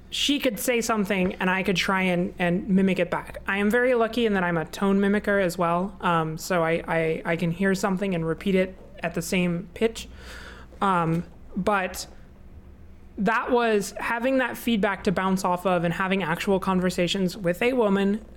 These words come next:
who was speaking gave me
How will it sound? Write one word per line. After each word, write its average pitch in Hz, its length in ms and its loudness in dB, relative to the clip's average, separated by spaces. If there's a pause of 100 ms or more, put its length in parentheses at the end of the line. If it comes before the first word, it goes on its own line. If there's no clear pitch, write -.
who 185 180 4
was 170 480 2
speaking 185 680 -2 (420)
gave 208 280 2
me 202 400 2